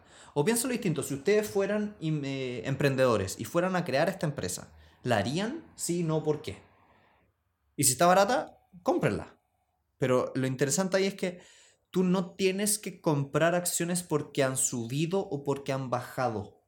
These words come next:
Eso, esa es la, esa es la interesante. No tienes que comprar acciones por el precio de bolsa, de mercado.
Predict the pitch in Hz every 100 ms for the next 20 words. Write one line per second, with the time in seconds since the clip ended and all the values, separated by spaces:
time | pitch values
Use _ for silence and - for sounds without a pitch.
0 | - 156 196 - 175 202 196 180 180 202
1 | 180 180 156 120 117 135 139 - 185 220
2 | 220 - 175 151 160 160 - 165 160 -
3 | 143 131 120 - 143 143 170 156 135 123
4 | 131 120 - 101 107 110 104 - 101 101